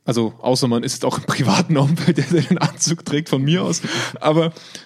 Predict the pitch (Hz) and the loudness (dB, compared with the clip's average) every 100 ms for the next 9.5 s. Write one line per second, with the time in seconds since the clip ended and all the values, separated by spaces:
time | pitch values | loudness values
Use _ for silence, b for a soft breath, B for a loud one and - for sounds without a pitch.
0 | B - 151 180 226 - 151 214 208 202 | B -2 0 2 2 2 0 2 0 -2
1 | - _ 147 120 196 - 165 180 143 127 | -6 _ -6 2 2 2 0 0 -2 -2
2 | - 120 120 123 135 b b b 131 123 | -2 -2 -2 -2 -4 b b b -2 -2
3 | - - _ _ _ _ _ 139 131 131 | -4 -18 _ _ _ _ _ 0 2 2
4 | 185 240 - 202 294 - 147 - 233 - | 2 0 -2 0 0 0 -2 -2 -4 -6
5 | - - 139 139 - - _ _ _ - | -14 -2 0 0 -4 -12 _ _ _ -4
6 | 139 160 165 135 - 190 233 170 147 - | 0 2 0 -2 2 2 4 2 0 2
7 | 185 185 170 120 110 131 127 123 147 185 | 2 2 0 -2 0 0 0 0 2 2
8 | 226 170 160 170 170 160 - 156 151 143 | 2 0 2 4 2 0 0 0 0 -4
9 | - 160 127 - | 0 0 0 -6